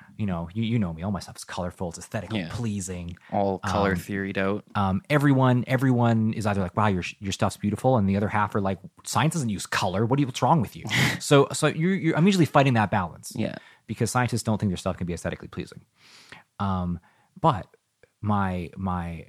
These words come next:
Speaker 1: it's actually funny 'cause I sent, I sent a bad email. I will, I'll admit this. I sent a bad email. I sent two emails back
Speaker 2: What's
Speaker 1: to
Speaker 2: a
Speaker 1: back.
Speaker 2: bad email?
Speaker 1: So one of my figures, they said, um, um, I had a graph,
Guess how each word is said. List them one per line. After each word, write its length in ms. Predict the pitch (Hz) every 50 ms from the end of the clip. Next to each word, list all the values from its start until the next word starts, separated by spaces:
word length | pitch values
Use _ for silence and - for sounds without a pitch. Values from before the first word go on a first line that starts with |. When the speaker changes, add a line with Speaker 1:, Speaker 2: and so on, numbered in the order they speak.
| - _
Speaker 1:
it's 120 | 107 95 -
actually 280 | 98 147 - - 110
funny 260 | - - - 104 85
'cause 120 | - - -
I 20 |
sent, 200 | - - 151 -
I 60 | 110
sent 240 | 110 - - 196 202
a 60 | -
bad 320 | 98 - 110 107 104 98 92
email. 420 | - 92 87 80 - - - - _ _ _ _ _ _ -
I 80 | 101
will, 100 | 98 104 - -
I'll 160 | 107 117 131
admit 200 | 135 135 170 170
this. 120 | 175 -
I 120 | - - -
sent 160 | - 151 151
a 40 | 123
bad 380 | - _ 95 95 95 87 -
email. 280 | 92 87 80 73 - - -
I 60 | 95
sent 200 | - - 131 -
two 120 | - -
emails 260 | 170 139 123 113 98 -
back 120 | 98 104
Speaker 2:
What's 120 | 120 107
Speaker 1:
to 60 | - 110
Speaker 2:
a 40 |
Speaker 1:
back. 200 | 98 107 95 92
Speaker 2:
bad 20 | 90
email? 320 | 87 78 62 60 - - - - _ - - - _ _ _ _ _ _ _ _ _ _ _ _
Speaker 1:
So 380 | - - - 151 120 87 78 - _ _ _ _ _ _ _
one 300 | - 104 110 131 156 185
of 60 | 190
my 160 | 180 165 156
figures, 440 | - - 143 135 101 78 - 95 -
they 120 | 113 123
said, 380 | 123 - - 87 80 82 92 - - _ _ _ - - - _ _ _ _ _ _ _ _ _ _ _ _ _ _ _ - - - -
um, 360 | - 110 104 98 95 95 92 - _ _ _ _ _
um, 400 | - 110 107 98 98 92 90 92 - -
I 60 | 127
had 120 | 147 170
a 40 | 170
graph, 560 | 127 - - 82 - - - - - - _